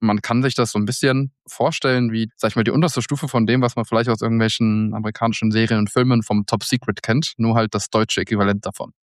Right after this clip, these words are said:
Und bei uns steht halt vor jedem halt dieses V S, weil Verschlusssache. Und dort quasi alle Anforderungen des Geheimschutzes beziehungsweise des Geheimschutzblattes,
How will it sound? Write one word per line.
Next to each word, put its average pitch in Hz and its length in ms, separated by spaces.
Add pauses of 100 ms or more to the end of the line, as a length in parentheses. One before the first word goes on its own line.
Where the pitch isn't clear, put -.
(100)
Und 104 160
bei 80 80
uns 123 120
steht - 220
halt 110 160
vor 107 100
jedem 117 400
halt 101 140
dieses 101 200
V - 180
S, - 260
weil 101 300
Verschlusssache. - 560 (200)
Und 104 240
dort 110 360
quasi 107 600
alle 113 180
Anforderungen 117 600
des 104 300
Geheimschutzes 123 760
beziehungsweise 107 520
des - 120
Geheimschutzblattes, - 960